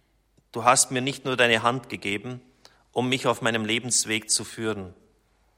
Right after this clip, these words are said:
Du hast auch meine Füße stark gemacht und meine Augen geöffnet. Jetzt bin ich verantwortlich für jeden Schritt. Danke, dass du mir Kraft gegeben hast, alle Hindernisse zu überwinden.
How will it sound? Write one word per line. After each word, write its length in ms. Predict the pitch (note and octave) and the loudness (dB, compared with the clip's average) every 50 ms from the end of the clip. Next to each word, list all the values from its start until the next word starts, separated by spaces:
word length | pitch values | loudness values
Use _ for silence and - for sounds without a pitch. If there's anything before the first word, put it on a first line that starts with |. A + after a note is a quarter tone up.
| _ _ _ _ _ _ _ _ _ | _ _ _ _ _ _ _ _ _
Du 160 | - G#2+ G#2+ | -8 -2 4
hast 260 | B2 B2 B2 - - | 4 4 4 4 2
auch 120 | C3+ B2 A#2 | 2 2 2
meine 200 | A#2+ A#2+ A#2+ A2+ | 0 -2 -2 -4
Füße 360 | - - C#3 C3+ B2+ - A#2 | -4 -4 -4 -4 -2 -4 -4
stark 400 | - - - A2 G#2+ G#2 - - | -4 -2 2 2 2 2 2 -4
gemacht 500 | - G2+ G2+ F#2+ F#2+ - - - - - _ | -8 -6 -6 -6 -6 -8 -10 -18 -20 -20 _
und 160 | - G#2+ - | -16 -8 -4
meine 240 | - G#2+ A2 G#2 - | -2 0 0 4 6
Augen 260 | G#2+ A2+ A#2+ A#2+ A#2+ | 6 6 6 4 0
geöffnet. 680 | G2+ A#2 F2+ A2 A2+ - - - G2+ F#2+ - - - - - - - - - _ _ _ _ _ _ _ _ _ _ _ _ _ _ _ _ _ _ _ _ _ | -4 -2 -2 -2 -2 -4 -6 -8 -10 -10 -10 -14 -20 -20 -20 -20 -20 -20 -20 _ _ _ _ _ _ _ _ _ _ _ _ _ _ _ _ _ _ _ _ _
Jetzt 340 | A#2+ C3 C3 - - - | 0 2 4 4 2 2
bin 120 | - C#3 C3+ | 2 0 0
ich 100 | C3+ B2 | 0 2
verantwortlich 800 | - C3 A2+ A2 A#2 B2+ B2+ - - C3+ B2 - - B2+ A#2+ - | 2 4 6 6 6 4 4 2 2 2 2 2 0 -4 -4 -4
für 120 | - A#2 G#2 | -6 -4 -2
jeden 280 | G#2+ A2 A2+ A2 A#2+ | -2 -2 -2 -2 -4
Schritt. 440 | - - - A2 G#2 - - - - _ _ _ _ _ _ _ _ _ _ _ _ _ _ _ _ _ _ _ _ _ _ _ _ _ _ _ _ _ _ _ _ _ _ _ _ _ _ _ _ _ _ _ _ _ _ _ _ _ _ _ _ _ _ | -6 -4 -4 -6 -6 -8 -10 -16 -20 _ _ _ _ _ _ _ _ _ _ _ _ _ _ _ _ _ _ _ _ _ _ _ _ _ _ _ _ _ _ _ _ _ _ _ _ _ _ _ _ _ _ _ _ _ _ _ _ _ _ _ _ _ _
Danke, 340 | - A#2 B2 C3+ C#3 - D3 | 6 6 6 6 4 0 2
dass 240 | C3 C3 B2+ - - | 4 4 4 4 2
du 100 | C3 B2+ | 0 0
mir 200 | B2+ B2 B2 A#2+ | 0 0 0 -2
Kraft 460 | - - B2 A#2+ - - - - - | 0 2 2 2 2 0 -8 -14 -14
gegeben 400 | G#2 F#2+ - G2+ G2 - F#2+ F#2+ | -12 -8 -6 -6 -6 -6 -8 -8
hast, 400 | F#2 F#2+ - - - - - - | -6 -2 -2 -2 -2 -4 0 0
alle 140 | A2 A2+ A#2 | 2 2 2
Hindernisse 600 | A2 A2+ B2+ C3 B2 C3 B2 A#2+ A#2 - A#2 - | 2 0 -2 0 0 0 2 2 2 0 2 2
zu 140 | - - | 2 0
überwinden. 680 | G#2+ G2 G2+ G2+ G2+ A2+ - F#2+ - - G2+ F#2+ F#2 - | 2 -2 -4 -4 -2 -2 -2 -2 -6 -8 -8 -8 -8 -10